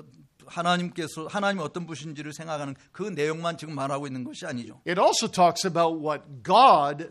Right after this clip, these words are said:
Speaker 2: thinks of Paul.
Speaker 1: 바로 이 본문에서는 하나님께서 바울을 어떻게 생각하고 있느냐라고 하는 것도 보여주십니다.
Speaker 2: Notice the first word in the text.
Speaker 1: 어, 오늘 본문 말씀의 첫 번째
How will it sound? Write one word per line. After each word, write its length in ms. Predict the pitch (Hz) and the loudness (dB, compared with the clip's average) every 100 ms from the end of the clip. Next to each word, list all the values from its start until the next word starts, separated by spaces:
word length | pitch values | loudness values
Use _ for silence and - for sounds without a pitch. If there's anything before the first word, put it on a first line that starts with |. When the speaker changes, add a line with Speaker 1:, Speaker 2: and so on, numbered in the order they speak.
| - | -8
Speaker 2:
thinks 380 | 196 196 175 - | -6 -4 -6 -8
of 140 | 151 - | -12 -6
Paul. 380 | 170 151 110 104 _ _ _ _ - | -2 -2 -2 -10 _ _ _ _ -2
Speaker 1:
바로 220 | 214 240 | 0 0
이 220 | 214 269 | 0 -4
본문에서는 760 | - 196 196 202 185 160 160 | -4 -4 0 0 -2 -4 -6
하나님께서 760 | 160 - 277 320 349 339 214 156 123 | -8 -8 -2 -2 -2 -6 -8 -8 -6
바울을 400 | 135 156 160 170 | 0 0 0 -4
어떻게 400 | 143 - 226 330 | -8 -10 -8 -8
생각하고 600 | - 269 277 214 208 196 | -6 -4 -2 -2 -2 -2
있느냐라고 580 | 180 175 175 160 147 147 | -4 -4 -2 0 -2 -2
하는 240 | 165 185 | -2 -2
것도 260 | 151 - 269 | -4 -6 -6
보여주십니다. 800 | 196 175 131 113 - 220 - _ _ _ - | 0 0 0 -6 -10 -14 -14 _ _ _ -10
Speaker 2:
Notice 300 | 135 170 170 | -2 0 0
the 100 | - 147 | -4 -6
first 320 | 160 147 - | -4 -6 -4
word 260 | 147 151 143 | 0 0 0
in 80 | |
the 100 | 143 | -4
text. 520 | 143 127 107 - - 135 | -8 -10 -14 -18 -14 -6
Speaker 1:
어, 240 | 139 143 | -4 -6
오늘 220 | 147 160 160 | -6 -8 -6
본문 280 | 180 185 185 | -4 -4 0
말씀의 420 | 170 170 175 175 | -2 -2 -4 -6
첫 180 | 196 214 | -6 -10
번째 480 | 220 185 190 147 | -8 -4 -4 -4